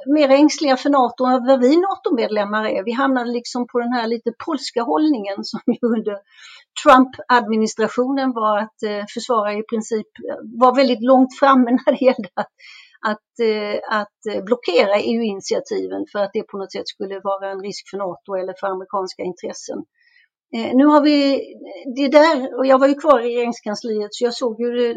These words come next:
när detta, när de här propåerna kom, men varför är ni mer ängsliga för natos del än vad vi själva är? Och det har ju lett till, eh, så småningom en mera flexibel och, och, och klok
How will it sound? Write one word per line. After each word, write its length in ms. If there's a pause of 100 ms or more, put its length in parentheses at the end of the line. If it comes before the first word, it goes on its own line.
när 120
detta, 280
när 300
de 80 (100)
här 140 (340)
propåerna 480
kom, 260
men 120
varför 280
är 140
ni 220
mer 200
ängsliga 580
för 140
natos 400
del 240
än 60
vad 140
vi 160
själva 380
är? 300 (580)
Och 120
det 100
har 100
ju 80
lett 240
till, 180
eh, 140
så 160
småningom 480
en 120
mera 600 (200)
flexibel 680
och, 240
och, 260
och 160
klok 260